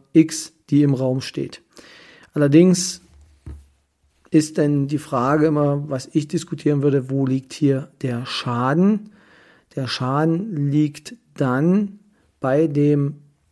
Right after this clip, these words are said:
ja, n-, neuen oder bei dem Vermieter, der natürlich dann die Wohnung beräumen musste und, äh, sanieren musste. Ähm, der macht diesen Schaden geltend.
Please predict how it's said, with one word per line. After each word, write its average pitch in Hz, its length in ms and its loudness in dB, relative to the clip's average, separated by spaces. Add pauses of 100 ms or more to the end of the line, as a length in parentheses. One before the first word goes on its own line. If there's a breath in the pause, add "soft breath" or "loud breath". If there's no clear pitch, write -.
(140)
ja, 117 240 -8 (240)
n-, 185 540 -2
neuen 165 440 6
oder 135 160 0
bei 131 120 0
dem 127 120 -2
Vermieter, 190 460 2
der 143 160 2
natürlich 143 360 -4
dann 135 120 -6
die 135 100 -4
Wohnung 135 220 -6
beräumen 147 380 4
musste 185 460 2 (200)
und, 135 240 -4
äh, 143 120 -6
sanieren 143 340 0
musste. 175 500 2 (720 loud breath)
Ähm, 143 600 4
der 143 120 0
macht 147 240 -4
diesen 135 320 -4 (100)
Schaden 127 580 -6
geltend. 175 640 4